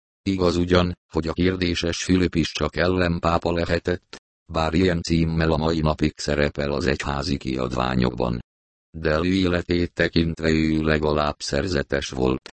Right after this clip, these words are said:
Nagy szerencséje volt egyébként, hogy még ellenségei sem haragudtak rá.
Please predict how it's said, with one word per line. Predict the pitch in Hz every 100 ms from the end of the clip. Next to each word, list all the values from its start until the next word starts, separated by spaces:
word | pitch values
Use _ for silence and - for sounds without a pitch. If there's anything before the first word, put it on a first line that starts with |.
| _ _ _ -
Nagy | 92 95
szerencséje | - 87 87 85 87 87 87 87
volt | 85 87 85
egyébként, | 87 85 85 87 - 90 87 - - _ -
hogy | 80
még | 78 78 76
ellenségei | 85 90 85 80 82 80 78 78 78
sem | 76 73 73
haragudtak | 71 71 69 69 - 69 67 64
rá. | 62